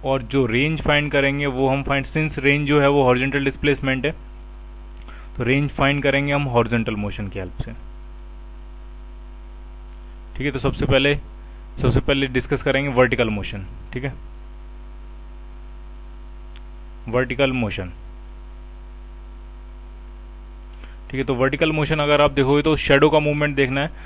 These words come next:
तो शैडो यहाँ से start करेगी, इनिशियल कितनी speed होगी शैडो की, तो शैडो के पास जो speed होगी वो इसकी vertical velocity होगी, तो वो कितनी है, U sin theta। ठीक है,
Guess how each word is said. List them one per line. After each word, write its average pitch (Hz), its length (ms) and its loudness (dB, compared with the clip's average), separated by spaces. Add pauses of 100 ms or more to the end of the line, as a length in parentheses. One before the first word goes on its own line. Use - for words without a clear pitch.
(240)
तो 135 80 2
शैडो 139 380 8
यहाँ 143 180 6
से 143 120 0
start 143 320 4
करेगी, 143 400 2 (760)
इनिशियल 143 320 2
कितनी 151 300 0
speed 151 260 4
होगी 147 180 8
शैडो 143 280 6
की, 156 160 0 (420)
तो - 60 -4
शैडो 139 320 6
के 165 60 6
पास 156 200 8
जो 151 140 6
speed 151 260 4
होगी 147 160 6
वो 151 160 8
इसकी 147 180 2
vertical 139 420 4
velocity 143 380 4
होगी, 143 220 6
तो 147 120 2
वो 143 140 4
कितनी 151 280 -2
है, 151 120 2
U 123 120 2
sin 117 200 0
theta। 107 260 -6 (220)
ठीक 127 100 -2
है, 135 100 2